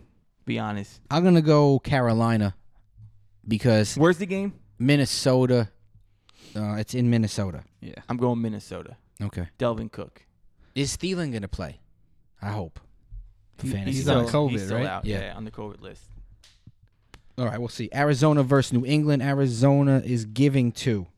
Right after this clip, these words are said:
Speaker 2: And it's at New England. How about that? Whoa.
Speaker 1: No
Speaker 2: When has a New
Speaker 1: Fitzgerald.
Speaker 2: England team been home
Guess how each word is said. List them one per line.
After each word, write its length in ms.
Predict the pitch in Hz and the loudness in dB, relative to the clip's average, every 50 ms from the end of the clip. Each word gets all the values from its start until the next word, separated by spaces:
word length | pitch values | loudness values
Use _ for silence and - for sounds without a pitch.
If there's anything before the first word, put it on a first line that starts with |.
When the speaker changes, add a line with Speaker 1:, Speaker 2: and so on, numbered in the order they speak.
| _ _ _ _ _ _ _ _ _ _ _ _ _ _ _ _ _ _ _ _ _ _ _ _ _ _ - | _ _ _ _ _ _ _ _ _ _ _ _ _ _ _ _ _ _ _ _ _ _ _ _ _ _ -6
Speaker 2:
And 140 | 131 139 139 | -4 -4 -4
it's 120 | 117 - | -4 -4
at 160 | 123 120 117 | -4 -4 -4
New 160 | 117 104 107 117 | -6 -8 -8 -6
England. 260 | 120 104 80 - _ _ _ - - - - - _ _ _ _ _ _ _ _ _ - - - - _ _ - - - - | -8 -8 -12 -14 _ _ _ -20 -20 -20 -20 -20 _ _ _ _ _ _ _ _ _ -20 -20 -20 -20 _ _ -20 -20 -18 -14
How 60 | 127 | -10
about 140 | 127 113 98 - | -10 -10 -10 -8
that? 220 | 104 90 82 - _ _ _ _ _ _ _ - - - - - - - - - - | -8 -8 -10 -10 _ _ _ _ _ _ _ -20 -18 -18 -18 -18 -20 -20 -20 -16 -12
Whoa. 220 | 113 110 92 85 - - - - - - - - - - - | -10 -10 -10 -12 -16 -18 -18 -18 -20 -20 -20 -20 -20 -10 -4
Speaker 1:
No 160 | 117 117 127 | -2 -2 -2
Speaker 2:
When 180 | - 156 196 202 | 2 2 2 4
has 120 | 196 170 | 2 2
a 40 | 170 | 0
New 60 | 151 | 0
Speaker 1:
Fitzgerald. 160 | 135 135 160 | 2 4 4
Speaker 2:
England 260 | 170 165 151 151 135 - | 4 4 2 0 -2 -2
team 220 | - 165 147 131 | -4 -4 -4 -2
been 120 | 127 117 | -2 -2
home 560 | 110 - - 151 147 139 123 107 101 98 104 | -2 -2 0 0 2 2 0 -2 -4 -6 -10